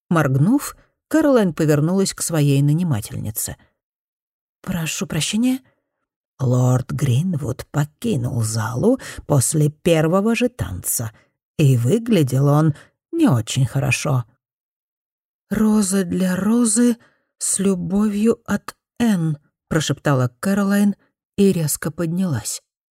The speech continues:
"Прошу прощения, мэм". Не дожидаясь разрешения, она двинулась к танцующим, огибая пары, пока, наконец, не оказалась напротив кузины. Когда танец завершился,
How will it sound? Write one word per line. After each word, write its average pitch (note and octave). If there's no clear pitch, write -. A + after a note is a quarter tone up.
"Прошу A3
прощения, G#3
мэм". F3+
Не G#3
дожидаясь F#3+
разрешения, D3
она A#3
двинулась G3+
к -
танцующим, E3+
огибая D3
пары, A3+
пока, F#3+
наконец, F3+
не G#3+
оказалась F#3
напротив D3+
кузины. E3
Когда F#3+
танец A3
завершился, D3